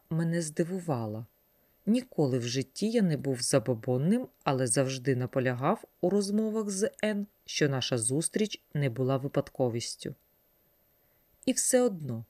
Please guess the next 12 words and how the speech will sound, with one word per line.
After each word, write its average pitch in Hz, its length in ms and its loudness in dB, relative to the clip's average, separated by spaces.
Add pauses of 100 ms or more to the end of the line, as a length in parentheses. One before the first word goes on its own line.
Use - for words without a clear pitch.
(240)
навіщо 185 520 2
мені 311 260 -6
знати 285 360 -4
все - 240 2
це?» 120 360 0 (1160)
«Ось 214 300 6
чому 165 320 0
після 160 300 -2
смерті 269 600 -2
ти - 160 -4
так - 260 -2
сильно 220 520 2